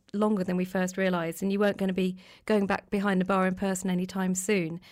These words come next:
So tell me about your YouTube channel and how you decided to put all your energy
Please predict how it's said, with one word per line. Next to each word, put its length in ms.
So 260
tell 220
me 80
about 220
your 100
YouTube 400
channel 380
and 180
how 300
you 160
decided 500
to 180
put 260
all 220
your 160
energy 560